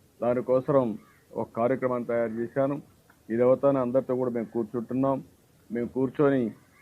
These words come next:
మళ్ళీ రాత్రికి నేను వెళ్తాను. ఆ పేర్లన్నీ కూడా మేము మీకు రిలీజ్ చేస్తాం.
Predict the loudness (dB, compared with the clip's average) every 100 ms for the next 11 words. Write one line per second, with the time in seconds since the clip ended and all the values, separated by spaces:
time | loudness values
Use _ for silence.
0 | -6 2 4 6 6 4 4 -2 0 0
1 | 2 4 4 2 -8 _ _ _ -4 -2
2 | 4 6 6 2 2 2 0 -2 -2 -2
3 | -2 -2 -2 -10 -10 -14